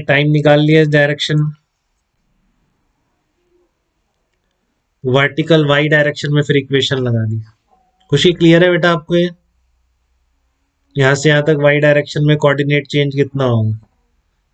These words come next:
यहाँ पर डी बाई टू है, बोलिए बेटा दिक्कत तो नहीं किसी को? सुशांत समझ में आ रही है बात?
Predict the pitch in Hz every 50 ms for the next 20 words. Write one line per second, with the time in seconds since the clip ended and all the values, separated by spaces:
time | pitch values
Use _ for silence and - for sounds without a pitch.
0 | _ - 135 131 135 131 127 151 147 139 131 139 139 139 147 147 147 147 - 156
1 | 151 151 151 156 170 175 170 - - _ _ _ _ _ _ _ _ _ _ _
2 | _ _ _ _ _ _ _ _ _ _ _ _ _ - 139 139 156 165 165 165
3 | 175 170 160 160 160 170 170 165 170 175 175 180 185 185 185 185 185 180 170 165
4 | 160 156 160 - _ _ _ _ _ _ _ _ _ _ _ _ _ _ _ _
5 | _ _ _ _ _ _ _ _ _ _ _ _ _ _ _ _ _ _ _ _
6 | _ _ _ - - 135 - 165 165 170 180 180 165 139 113 - - - 151 156
7 | 156 160 165 175 175 170 170 180 190 190 190 190 190 190 185 180